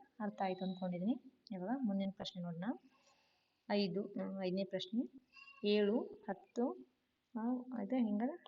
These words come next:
ಹತ್ತು one by two ಮತ್ತು ಹದಿನಾಲ್ಕು ಈ ಸಮಾಂತರ ಎಷ್ಟು, ಎಷ್ಟು equal to ಎಂಬತ್ನಾಲ್ಕು. ಇದರ ಮೊತ್ತ ಕಂಡುಹಿಡಿಯಕ್ಕೆ ಕೇಳ್ಯಾರ. ಇಲ್ಲಿ ಏನ್ ಕೊಟ್ಟಾರ ನಮಗ?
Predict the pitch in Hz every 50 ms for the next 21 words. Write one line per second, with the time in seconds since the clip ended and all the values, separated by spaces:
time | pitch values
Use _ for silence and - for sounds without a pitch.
0 | - _ _ _ _ _ 202 196 - - - 294 302 285 226 202 190 190 196 202
1 | 202 - - - - - 190 - _ _ _ _ _ _ _ _ _ _ _ _
2 | _ _ _ - _ 220 208 202 - 254 240 233 196 196 196 196 196 196 202 220
3 | 214 - 208 196 196 196 196 - - - 240 202 202 190 190 196 196 190 - 202
4 | 190 - - 196 - 196 202 277 285 254 233 208 208 202 - - 196 190 - 190
5 | 185 185 185 214 262 294 - - - - _ _ _ 240 226 220 - - - 208
6 | 190 180 180 240 - - 277 240 208 202 196 - - _ _ _ _ _ _ -
7 | 208 202 202 220 220 - 208 196 - 196 185 185 185 180 185